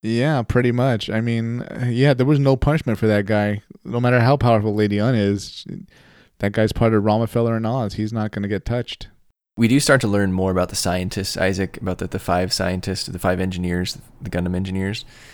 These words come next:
Speaker 2: At this point, they are getting arrested or gathered by Oz, and they all sort of meet up. And Doctor J, who he was the one that we had kinda met previously,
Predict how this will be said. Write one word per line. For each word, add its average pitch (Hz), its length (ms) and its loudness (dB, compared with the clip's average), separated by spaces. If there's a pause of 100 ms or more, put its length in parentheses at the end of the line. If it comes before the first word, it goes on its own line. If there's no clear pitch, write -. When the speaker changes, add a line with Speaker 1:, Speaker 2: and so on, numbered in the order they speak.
(160)
Speaker 2:
At - 60 -4
this 120 120 2
point, 107 380 2 (160)
they 95 240 2
are 90 560 2 (320)
getting 101 240 0
arrested 92 640 -2
or 90 80 -4
gathered 87 500 2
by 87 160 0
Oz, 87 600 0 (340)
and 90 120 -4
they 87 120 -2
all 87 440 0
sort - 280 -6
of 85 60 -2
meet 87 180 -2
up. 87 260 0 (600)
And 87 600 -6 (260)
Doctor 95 340 0
J, 87 420 2
who 95 260 0
he 95 160 0
was 90 160 -2
the 92 80 0
one 87 220 2
that 85 80 -2
we 87 100 -2
had 85 140 -4
kinda 90 200 -2
met 90 280 -2
previously, 98 680 -4